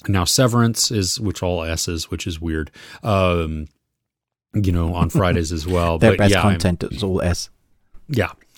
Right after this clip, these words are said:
Speaker 1: So I, I'm gonna have to, I mean, it's one that I've really been wanting to see, so I'm glad to hear that at least from the,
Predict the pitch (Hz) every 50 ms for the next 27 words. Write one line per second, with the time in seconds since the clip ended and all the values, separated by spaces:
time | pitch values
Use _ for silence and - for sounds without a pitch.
0 | - - - - _ _ - - 104 95 92 - - 127 147 - - 143 143 151
1 | 151 160 139 135 139 135 - - 135 120 107 110 120 120 117 113 107 - 143 127
2 | 123 127 123 120 107 107 101 101 98 95 92 87 87 87 90 92 95 104 101 95
3 | 95 90 87 82 85 85 87 90 95 110 113 110 104 - - 117 113 - - 101
4 | 92 87 92 90 90 85 80 76 92 87 82 80 87 80 80 82 92 98 95 -
5 | - - - - - - _ - - 123 107 92 87 87 85 82 80 80 -